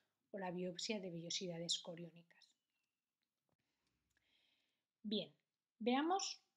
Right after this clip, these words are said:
con números reales qué ocurre con la prueba de screening prenatal de síndrome de Down. Hemos dicho antes que la prevalencia de síndrome de Down es de uno de cada mil en mujeres de cuarenta y dos, cuarenta y tres años.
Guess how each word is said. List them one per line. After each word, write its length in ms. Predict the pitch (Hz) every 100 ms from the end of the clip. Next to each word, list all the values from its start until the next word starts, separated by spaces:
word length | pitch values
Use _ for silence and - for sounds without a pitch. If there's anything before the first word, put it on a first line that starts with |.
| -
con 200 | 226 226
números 360 | 262 269 240
reales 720 | 196 185 190 254 320 339 - _ _ _ _
qué 120 | -
ocurre 460 | 285 - 311 320 320
con 240 | 226 202
la 160 | 190 185 -
prueba 460 | 254 262 285 285 -
de 200 | 202 190
screening 480 | 185 - 233 247 220
prenatal 680 | 208 175 170 170 233 240 247 -
de 160 | 202 196
síndrome 500 | - 208 185 175 170
de 140 | 165
Down. 200 | 160 160 175 _ _ _ _ _ _ _ _ _ _ _ _ _
Hemos 260 | - 311 349
dicho 280 | 311 - 269
antes 360 | 285 285 311
que 120 | - 220
la 140 | 202
prevalencia 540 | 202 185 208 233 294
de 80 | 294
síndrome 460 | 262 233 220 208 190
de 140 | 190
Down 340 | 190 233 254 - -
es 200 | 247 208
de 220 | 208 - -
uno 240 | 262 294
de 160 | 269 247
cada 240 | 202 180
mil 340 | 196 247 277 -
en 140 | 233 202
mujeres 420 | 202 226 233 233
de 100 | 208
cuarenta 380 | 190 180 175 185
y 60 |
dos, 180 | 214 214
cuarenta 360 | - 202 180 175
y 60 |
tres 320 | 175 180 180
años. 440 | 165 165 - -